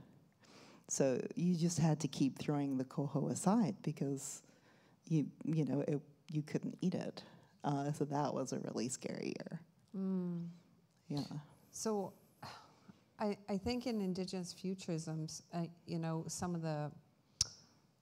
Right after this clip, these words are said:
Speaker 2: things I've read about it is Indigenous futurisms and the apocalypse, it's already been happening to
Speaker 1: Mm-hmm.
Speaker 2: Indigenous
Speaker 1: Yes.
Speaker 2: peoples.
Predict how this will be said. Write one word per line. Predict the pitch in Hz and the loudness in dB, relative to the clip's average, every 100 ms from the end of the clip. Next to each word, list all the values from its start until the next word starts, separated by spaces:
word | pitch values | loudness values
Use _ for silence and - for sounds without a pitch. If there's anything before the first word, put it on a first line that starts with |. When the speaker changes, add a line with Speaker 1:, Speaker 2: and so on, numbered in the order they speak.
| - | 0
Speaker 2:
things | 185 175 | 2 4
I've | 160 156 | 2 2
read | 175 214 | 2 2
about | 185 160 156 151 | 2 2 2 0
it | 156 - | -4 -2
is | 170 165 - | 0 0 -4
Indigenous | - 165 190 196 180 | -4 -2 0 0 -2
futurisms | - 175 175 175 160 160 156 160 - _ | -2 -4 -2 -2 -2 -2 -2 -6 -12 _
and | 170 160 | -2 0
the | |
apocalypse, | 151 - 180 190 180 156 147 - - | -2 0 0 0 0 -2 -2 -4 -6
it's | 170 | -4
already | 165 165 160 | -2 0 -2
been | 165 160 | -2 -2
happening | 156 165 160 170 175 | -2 -2 -4 -6 -6
to | - | 4
Speaker 1:
Mm-hmm. | 220 247 | 8 8
Speaker 2:
Indigenous | 208 147 - | 6 2 0
Speaker 1:
Yes. | 180 | 0
Speaker 2:
peoples. | 208 - - - - | 0 -4 -8 -10 -12